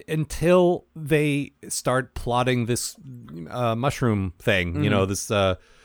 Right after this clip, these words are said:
Speaker 1: uh, creating a whole asteroid full of, of new spores, and then he's excited again.
Speaker 2: Yeah.
Speaker 1: And, like, I get that he's into his work and he's excited, but again,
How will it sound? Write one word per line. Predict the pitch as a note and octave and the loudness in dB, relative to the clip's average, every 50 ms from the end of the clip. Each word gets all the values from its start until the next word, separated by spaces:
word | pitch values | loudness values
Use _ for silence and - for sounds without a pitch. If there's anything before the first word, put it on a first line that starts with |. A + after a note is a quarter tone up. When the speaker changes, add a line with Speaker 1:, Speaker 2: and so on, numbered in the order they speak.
| _ _ _ _ _ | _ _ _ _ _
Speaker 1:
uh, | - G2 F#2+ F#2+ F#2+ G2 G2+ G2 A2 A#2 - - - - - - - - _ - | -8 -4 -4 -2 -2 -2 -4 -4 -6 -10 -16 -20 -20 -20 -18 -18 -20 -20 _ -18
creating | - - C3 B2 A#2 A#2+ A#2+ A#2+ A#2+ A#2 A2 | -6 -2 0 2 2 4 2 2 2 2 0
a | G#2+ | 0
whole | - - A#2+ A#2 A#2 A2+ G#2+ | 0 0 2 4 4 4 4
asteroid | G2 G#2 G#2+ - - - C3+ A#2+ G#2 G2 G2+ G2 F#2 | 4 2 0 0 0 -2 2 2 4 4 2 0 -4
full | - - A#2+ A2 G#2 G2+ | -2 2 2 4 4 4
of, | G2+ F#2 F2+ G2 A2 | 2 0 -2 -6 -8
of | A2+ G2+ G2 F2+ F2+ | -4 -4 -4 -2 -2
new | G2 G2+ G#2 | -2 -2 -2
spores, | F#2+ - - - C#3 C#3 A#2+ G2 E2+ E2+ E2 - - | -2 -4 -2 0 2 2 2 2 0 0 -4 -6 -6
and | - A2 G#2+ G2 | -4 -2 0 2
then | A2+ F3 | 2 4
he's | G3+ C3+ | 4 2
excited | B2+ A#2 - - E3+ G#3 F#3+ C3 G#2+ F#2+ | 2 0 2 2 4 4 4 4 2 2
again. | F2 F2+ D#2+ D2+ - C3+ | 0 0 0 0 0 0
Speaker 2:
Yeah. | D3 D3 C3+ | 2 2 2
Speaker 1:
And, | G2 | 2
like, | G#2 A2 A2+ - - - _ _ - - - - - | 2 0 -4 -4 -10 -20 _ _ -20 -20 -20 -6 -4
I | C#3+ | -4
get | C3 - - D3 D#3+ - | -4 0 0 0 2 2
that | - D#3+ | 2 0
he's | C#3+ A#2 - | 2 0 0
into | D3 C#3+ C#3 B2+ | 0 0 0 0
his | A2+ G2 F2 | -2 -2 -2
work | F#2+ A#2+ C3 B2+ - - - | 0 0 0 0 -2 -6 -4
and | A#2+ G#2 G2 | -4 -4 -2
he's | G2 F#2 - - | -4 -6 -8 -10
excited, | - - - G#2+ G#2+ G#2+ G#2+ G2+ F#2 | -12 -6 -4 -4 -2 -2 -4 -6 -4
but | - G#2 G2 - _ _ _ _ _ - D3 _ - C3+ B2+ C3+ C#3+ - - | -2 -2 -2 -2 _ _ _ _ _ -20 -20 _ -20 -18 -18 -18 -18 -18 -8
again, | - C#3+ C#3 D#3+ D#3 G2+ D#2 E2+ | -6 -2 2 2 2 2 0 -2